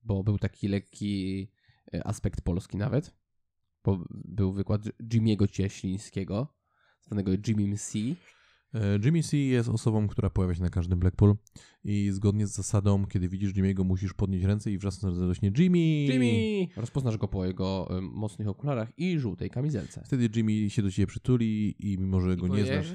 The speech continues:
Speaker 1: „Hey, what's up, guys?”
Speaker 2: albo: „I love you, man!” I zacznie ci pokazywać jakieś dziwne efekty, z, głównie z monetkami. Jimmy ma całkiem spoko umiejętności z monetkami.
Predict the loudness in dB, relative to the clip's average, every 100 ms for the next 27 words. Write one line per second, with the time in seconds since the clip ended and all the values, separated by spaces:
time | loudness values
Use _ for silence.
0 | -10 -6 -2 0 2 2 2 2 0 0
1 | 2 2 0 -4 -20 -6 2 4 6 6
2 | 4 4 2 2 4 4 0 -4 -20 _
3 | -6 -2 -2 -2 0 -2 -2 0 0 2
4 | -2 -4 -4 0 2 2 0 2 0 0
5 | 0 2 2 2 2 0 -2 0 0 0
6 | 0 0 0 0 -4 -2 -2 2 2 4
7 | 2 0 -4 -4 -2 -2 0 -2 0